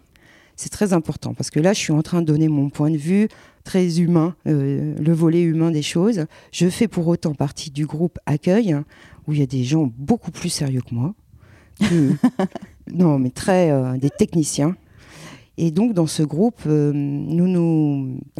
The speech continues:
Speaker 1: appliquons à rédiger, euh, des premiers jets, on va dire, de documents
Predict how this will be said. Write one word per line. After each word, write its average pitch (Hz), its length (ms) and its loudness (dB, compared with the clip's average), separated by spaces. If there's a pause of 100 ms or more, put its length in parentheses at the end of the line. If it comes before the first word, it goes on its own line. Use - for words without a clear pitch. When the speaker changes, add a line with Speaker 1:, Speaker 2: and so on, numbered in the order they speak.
Speaker 1:
appliquons 185 720 -2
à 156 160 0
rédiger, 156 760 -2
euh, 139 260 0
des 135 200 -2
premiers 117 400 -6
jets, 143 420 -2
on 135 180 -4
va 120 140 -4
dire, 131 220 -4
de 127 240 -4
documents 135 760 -6